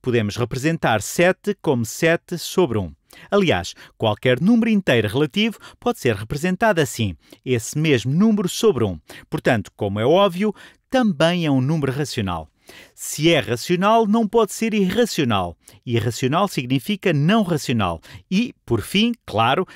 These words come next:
também é real. Também é um número real. Um dia mais tarde vão dar valor ao facto de nos darmos ao trabalho de dizer que é um número real.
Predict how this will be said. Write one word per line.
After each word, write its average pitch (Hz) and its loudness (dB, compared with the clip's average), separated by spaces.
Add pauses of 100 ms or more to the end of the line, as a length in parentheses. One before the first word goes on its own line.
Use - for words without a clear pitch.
(120)
também 120 0
é 127 4
real. 101 -4 (300)
Também 131 0
é 120 -2
um 110 -4
número 117 -4
real. 90 -6 (420)
Um 113 -2
dia 160 0
mais 117 -2
tarde 123 0 (220)
vão 135 0
dar 95 -2
valor 113 -2
ao 143 0
facto 165 -4
de 139 -4
nos 170 -2
darmos 104 -2
ao 175 -2
trabalho 147 0
de 147 -8
dizer 160 0
que - -4
é 165 4
um 147 2
número 147 0
real. 101 -2